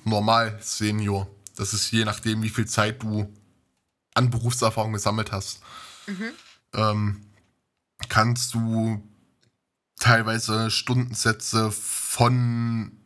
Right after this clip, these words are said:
Speaker 1: ich sag mal, der Einstiegsstundensatz liegt so bei vierzig bis fünfzig Euro die Stunde, bis hin aber auch zu, keine Ahnung, äh,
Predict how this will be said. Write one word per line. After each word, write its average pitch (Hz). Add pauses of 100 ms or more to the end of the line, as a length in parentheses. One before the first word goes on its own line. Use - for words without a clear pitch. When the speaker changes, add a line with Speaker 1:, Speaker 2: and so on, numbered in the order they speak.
(1700)
Speaker 1:
ich -
sag 113
mal, 107
der 107
Einstiegsstundensatz 123
liegt -
so -
bei 104
vierzig 120
bis 107
fünfzig 135
Euro 143
die 147
Stunde, 151 (1500)
bis -
hin 123
aber 110
auch 113
zu, 110
keine 107
Ahnung, 117
äh, 117